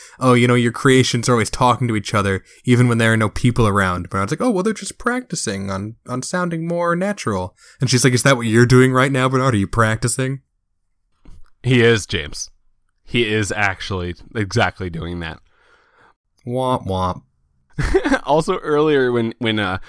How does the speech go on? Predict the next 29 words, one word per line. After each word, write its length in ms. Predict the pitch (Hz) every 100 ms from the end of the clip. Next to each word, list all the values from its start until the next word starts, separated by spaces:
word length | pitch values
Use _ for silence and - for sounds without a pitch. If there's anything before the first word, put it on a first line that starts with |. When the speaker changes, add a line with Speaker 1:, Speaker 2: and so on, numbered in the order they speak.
| - -
Speaker 2:
Bernard 300 | 117 113 107
is 80 | 104
talking 280 | 113 104 104
to 80 |
Teresa 500 | 98 113 104 104 -
after 240 | 98 92 101
she 120 | 113
gets 200 | 104 101
off 140 | 101
the 60 | -
phone 280 | - 104 98
with 140 | 90
corporate 360 | - 101 - 110
and 100 | 104
she's 160 | 107 -
smoking, 520 | 107 101 101 127 131 - _ -
he 140 | - 123
also 240 | 117 123
says, 380 | 110 113 104 - - - -
"You've 140 | 113
been 80 | 113
talking 280 | 104 117 98
to 80 | 92
corporate. 420 | - 110 - 87
Only 180 | 98 101
time 220 | 98 101
you 100 | 98
light 240 | 120 98 92
up 240 | 90 -